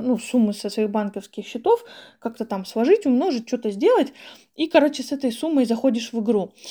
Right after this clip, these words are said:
Вот. И вышла у з-, у десяти риф, при том, что со мной играли, ну, ещё люди, да, и у них как бы, ну, так, ни шатка, ни валка. А у меня реально, я там у десяти рифа этот доход.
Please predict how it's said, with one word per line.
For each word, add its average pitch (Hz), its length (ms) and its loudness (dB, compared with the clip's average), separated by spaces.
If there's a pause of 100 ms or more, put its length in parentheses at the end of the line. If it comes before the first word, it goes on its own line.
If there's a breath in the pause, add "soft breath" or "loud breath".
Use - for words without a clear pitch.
(200 loud breath)
Вот. 226 420 2
И 233 100 0
вышла 269 540 6
у 240 100 4
з-, 233 200 2
у 269 120 8
десяти 269 500 4
риф, 240 460 4
при 226 140 -4
том, 269 240 0
что - 220 -4
со 240 140 -4
мной 254 240 0
играли, 240 500 0 (280 loud breath)
ну, 233 260 0
ещё 226 260 0
люди, 277 320 2
да, 240 260 0 (300 loud breath)
и 262 140 4
у 311 80 4
них 381 220 2
как 269 200 2
бы, 339 80 4
ну, 480 120 6
так, 185 380 -2
ни 226 220 -2
шатка, 320 380 0
ни 254 120 6
валка. 196 420 0 (340 loud breath)
А 226 100 0
у 233 40 2
меня 370 240 2
реально, 359 280 6
я 285 100 6
там 262 200 2
у 269 40 4
десяти 277 400 0
рифа 240 180 6
этот 208 260 -6
доход. 233 400 -2